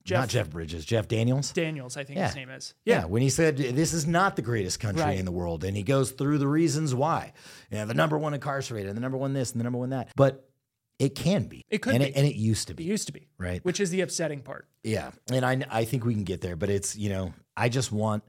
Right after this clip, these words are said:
Speaker 2: <sighs> the strong men out there to breed strong men. Right.
Speaker 1: Yeah.
Speaker 2: And that's, really what
Speaker 1: Strong
Speaker 2: it,
Speaker 1: men
Speaker 2: what
Speaker 1: and women.
Speaker 2: Strong men and women,
Speaker 1: Yeah.
Speaker 2: right? Strong men and women to breed good, strong men and women. But it is the duty of a man to protect his country.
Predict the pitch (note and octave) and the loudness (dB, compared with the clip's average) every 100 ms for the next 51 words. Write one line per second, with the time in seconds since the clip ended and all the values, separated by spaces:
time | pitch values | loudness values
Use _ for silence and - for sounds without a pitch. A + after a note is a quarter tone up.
0 | - - - - - - G2+ - C#3+ C#3 | -10 -6 -6 -8 -12 -4 -2 4 4 4
1 | A#2+ A2 G#2 F#2 F#2 F2+ D#2+ F#2+ G2 D#2+ | 4 4 2 0 0 -2 0 0 0 -4
2 | - F#2 E2+ D#2+ C2+ B1 _ _ _ _ | -4 -2 -2 -4 -6 -12 _ _ _ _
3 | _ _ _ _ - F2 F#2 C3+ G2+ G2+ | _ _ _ _ -4 -2 -2 -2 0 0
4 | G2+ - - - _ _ F#2+ G2+ G#2 G2 | -2 -4 -8 -12 _ _ -6 0 2 2
5 | F3 F#3 F3 E3 D#3 D3+ C#3 B2 B2 - | 2 2 2 0 0 0 -4 -10 -14 -14
6 | - - B2 B2+ D#3 D3+ C3 D#2 C#3 C3 | -4 2 4 4 4 2 0 -2 -8 -4
7 | F#2 G2 D#2+ - A#2+ C3 B2+ B2+ G2+ G2 | -2 -2 -4 0 2 2 2 2 2 0
8 | F#2 E2 G2+ F2 F2+ G#2 F#2 - F#2+ F#2+ | 0 0 0 -2 -4 -2 -2 -4 -2 -2
9 | F#2 F2+ F#2 F#2 F#2+ - - - - - | -2 -2 -2 0 -2 -4 -18 -20 -14 0
10 | B2 C#3 A2 - _ _ _ - G2+ C3+ | 4 4 2 -4 _ _ _ -6 2 2
11 | G2 C#3+ F3+ B2 G#2+ G#2 G2 - _ - | 4 6 6 4 2 0 -4 -10 _ 0
12 | A#2 A#2 G#2+ B2 F#2 E2+ E2 _ - G#2 | 2 4 2 2 0 -2 -6 _ -6 -4
13 | - A2 G2 - - _ _ _ _ _ | 0 0 0 -6 -18 _ _ _ _ _
14 | _ _ - F2+ G2+ E2+ - | _ _ -6 -4 -4 -6 -12